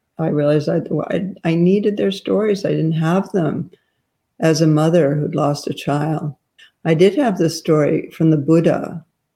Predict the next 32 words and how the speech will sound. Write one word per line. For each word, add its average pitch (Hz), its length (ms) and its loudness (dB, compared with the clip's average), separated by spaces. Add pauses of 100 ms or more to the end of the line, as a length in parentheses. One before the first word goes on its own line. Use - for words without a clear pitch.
(180)
where 147 600 2 (560)
a 151 100 2
mother 156 720 2
came 151 360 0
to 151 140 -4
him 143 400 0
in, 139 360 -6 (120)
in 139 280 0
tears 160 600 2
and 151 280 -6 (580)
distraught 160 720 0 (180)
from 160 140 0
the 156 100 4
death 143 280 0
of 113 100 -6
a 147 60 -4
child. 139 720 -4 (180)
And 143 360 -4 (640)
he 240 140 0
did 392 200 2
something 202 380 2
I 165 100 4
thought 160 220 0
was 151 220 -4
really 151 320 2
wise, 151 840 -4 (540)
which - 260 -8
was - 380 -4
to 147 600 0 (520)
say 185 320 4
to 185 160 2
her, 151 720 2